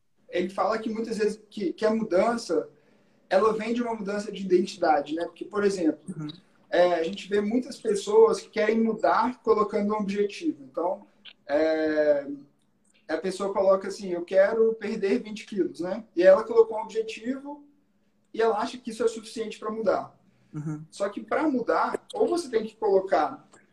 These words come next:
Speaker 1: um hábito na sua vida, né? Ao invés de falar perder vinte quilos, não, eu vou correr cinco quilômetros por dia,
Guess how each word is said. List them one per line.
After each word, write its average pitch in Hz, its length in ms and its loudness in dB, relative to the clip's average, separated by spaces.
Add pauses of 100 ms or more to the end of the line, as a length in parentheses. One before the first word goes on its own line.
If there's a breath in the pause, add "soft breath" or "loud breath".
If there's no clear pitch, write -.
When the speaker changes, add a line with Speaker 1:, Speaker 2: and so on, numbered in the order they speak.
(160)
Speaker 1:
um 190 200 2
hábito 226 400 0
na 185 80 -4
sua 180 200 -2
vida, 202 300 -4
né? 208 260 -10
Ao 165 80 -4
invés 190 260 4
de - 140 -16
falar 160 300 0
perder 170 400 -2
vinte - 220 -10
quilos, 160 260 -2
não, 185 220 -2
eu 156 60 -2
vou 170 120 -14
correr 196 480 2
cinco - 320 -14
quilômetros 185 400 0
por 165 160 -8
dia, 190 320 -8